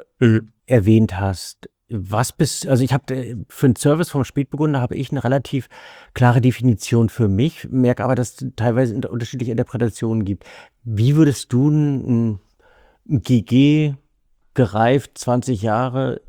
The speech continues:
Speaker 2: idealerweise servieren? Von mir aus den zwei zweier Idee von Crispern. Was wäre für dich
Speaker 1: Für mich
Speaker 2: das?
Speaker 1: super wichtig, Temperatur.
Speaker 2: Ja. Die wäre?
Speaker 1: Ich würd, ähm, die Temperatur ist, sag, zwölf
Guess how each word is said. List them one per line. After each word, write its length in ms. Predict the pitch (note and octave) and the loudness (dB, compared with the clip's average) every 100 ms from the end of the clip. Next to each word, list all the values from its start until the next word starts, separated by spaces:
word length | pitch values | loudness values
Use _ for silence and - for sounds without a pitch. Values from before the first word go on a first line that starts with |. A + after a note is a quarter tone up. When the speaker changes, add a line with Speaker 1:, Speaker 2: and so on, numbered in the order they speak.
| - _ - | -20 _ -4
Speaker 2:
idealerweise 800 | C3 A2+ A#2 A2+ G2+ A2 G2+ G2 | 0 2 0 0 0 -2 -2 -4
servieren? 640 | G#2+ F#2+ F#2+ F#2+ F#2 F#2+ _ _ _ _ _ | -4 -4 -6 -6 -8 -12 _ _ _ _ _
Von 120 | - C#3+ | 0 2
mir 80 | |
aus 80 | C3+ | 4
den 100 | C3+ | 2
zwei 180 | - C#3+ | 0 0
zweier 360 | - - C3+ C#3 | 0 2 4 4
Idee 240 | D3 C3+ | 4 4
von 160 | C3+ C#3 | 4 0
Crispern. 520 | - A#2 - G#2 F#2+ - _ _ - _ _ | 0 -2 -2 -6 -6 -10 _ _ -20 _ _
Was 200 | - A#2 | -4 0
wäre 200 | C#3+ B2 | 4 4
für 140 | A2 C3+ | 2 2
dich 140 | C3 | 2
Speaker 1:
Für 60 | A2+ | 2
mich 80 | B2 | 2
Speaker 2:
das? 220 | A#2 - | 0 -4
Speaker 1:
super 320 | C3 C3 A2+ | 0 2 4
wichtig, 500 | A#2+ - C3+ - - _ | 2 2 -2 -4 -20 _
Temperatur. 640 | A#2+ A2+ A2 G2+ - C3 - _ - | 2 4 2 -2 0 -2 -2 _ -4
Speaker 2:
Ja. 380 | G2+ F#2+ A2 - _ _ | -2 0 -4 -12 _ _
Die 120 | A#2 G2+ | 0 4
wäre? 340 | G2 A#2+ F#3 - _ _ _ - | 4 2 -2 -6 _ _ _ -8
Speaker 1:
Ich 240 | G#2 - | -6 -4
würd, 160 | A2 - _ _ _ - | -4 -4 _ _ _ -4
ähm, 420 | G#2+ G2 F#2+ F#2+ | 0 0 0 0
die 140 | G#2 | -2
Temperatur 540 | F#2+ G2+ F#2+ G2 A#2 A2+ | 0 0 2 0 0 -2
ist, 160 | G#2+ - _ _ | -4 -12 _ _
sag, 360 | - G#2 G2+ G2 | -4 -2 -2 -4
zwölf 340 | - A2 A2 | -2 0 0